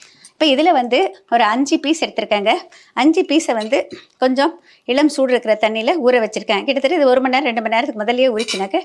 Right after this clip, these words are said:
இதுல இருந்து இப்படி ஜூஸ் தனியா வந்துரும். இதை வந்து நம்ம இதை தான் யூஸ் பண்ண போறோம். இதை வந்து பிழியக்கூடாது, இது இப்படி தான் இருக்கணும். இப்ப இதோட வந்து குளிர்ச்சிக்காக நான் சேர்க்கறது வந்து சப்ஜா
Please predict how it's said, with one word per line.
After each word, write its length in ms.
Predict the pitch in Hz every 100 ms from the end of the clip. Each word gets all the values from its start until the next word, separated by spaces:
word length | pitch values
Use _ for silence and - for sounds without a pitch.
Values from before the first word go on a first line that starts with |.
| - - _ 262
இதுல 160 | 269
இருந்து 160 | 254 349
இப்படி 140 | 339 214
ஜூஸ் 220 | 262 269 226
தனியா 200 | 214 220 208
வந்துரும். 320 | 190 214 403 - _ 254
இதை 120 | 262 247
வந்து 180 | 240 403 - _ _ _ -
நம்ம 200 | 254 240 269
இதை 140 | 240 247
தான் 140 | 262
யூஸ் 160 | 233 -
பண்ண 140 | 226 208
போறோம். 180 | 214 359
இதை 80 | 285 247
வந்து 140 | 370 277
பிழியக்கூடாது, 580 | 262 285 269 190 185 190
இது 100 | 208
இப்படி 160 | 214 214
தான் 120 | 226
இருக்கணும். 280 | 202 170 170 - _ 269
இப்ப 80 | 294
இதோட 200 | 254 262 277
வந்து 140 | 247 311 - - - _ -
குளிர்ச்சிக்காக 560 | 311 294 285 254 226 262
நான் 120 | 247 254
சேர்க்கறது 320 | 233 220 208
வந்து 140 | 233 381 - -
சப்ஜா 300 | 226 214